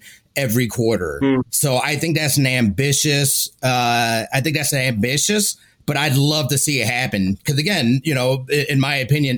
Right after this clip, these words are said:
Speaker 1: Xbox has always lacked in, in their games department. So seeing all this, I feel like their future is bright, and I feel like they've been hitting, you know, they've been going and hitting the strides, uh, for here the last, like, year and a half. So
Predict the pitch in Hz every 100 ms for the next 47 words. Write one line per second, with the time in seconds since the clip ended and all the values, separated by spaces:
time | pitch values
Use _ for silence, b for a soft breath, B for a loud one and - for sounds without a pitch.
0 | - 131 - 135 131 - 123 - 123 123
1 | 117 113 117 113 117 - - b b b
2 | - 120 110 110 110 110 107 131 117 113
3 | 113 104 113 113 117 101 85 98 92 90
4 | 90 85 - 110 - 196 208 170 131 147
5 | - 120 117 185 170 160 - 147 135 160
6 | 143 147 139 123 123 117 - B B B
7 | 110 131 139 143 131 131 131 170 139 131
8 | 143 143 120 120 135 135 131 123 117 147
9 | 123 127 127 127 139 143 135 139 139 135
10 | 131 120 113 131 127 120 - 123 131 123
11 | 113 110 - B B B 135 113 107 110
12 | 107 - 123 107 135 127 120 117 120 120
13 | - - 117 101 107 123 123 104 101 113
14 | 113 98 - 101 92 92